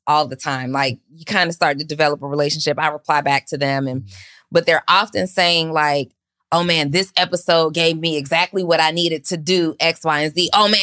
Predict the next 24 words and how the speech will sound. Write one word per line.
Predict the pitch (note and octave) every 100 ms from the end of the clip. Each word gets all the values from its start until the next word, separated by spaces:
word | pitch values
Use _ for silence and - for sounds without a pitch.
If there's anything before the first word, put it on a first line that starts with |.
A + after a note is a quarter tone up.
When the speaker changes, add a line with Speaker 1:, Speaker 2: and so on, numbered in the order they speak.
| F3
Speaker 1:
after | F3+ F3 E3
this | G3+ C4
episode, | G#3 F#3 - F3+ F3
I'm | - F#3+
ready | F#3 E3
to | D#3
get | D3 F3+
up." | G3 D#3 - - - _
And | E3+ F3
I'm |
thinking | - A#3 A#3+ F#3+
we're | A3
three | - - F#3+ A#3
hundred | G#3+ G#3 G3+ F3+ -
episodes | E3+ - E3+ E3+ D#3 B2 -
in | D#3 D3+ D3
right | C#3 C3 G#2+
now. | C3 A#2+ F#2+ B2+ C3 _ _ _ _ _ -
Three | A3+ C#4 C4+
hundred | A#3+ A#3 A3+ A3 G3+ -
episodes | F3+ F#3 F#3+ - E3+ E3+ -
in | E3+ F3
right | D#3+ D3 A#2
now. | C#3+ C#3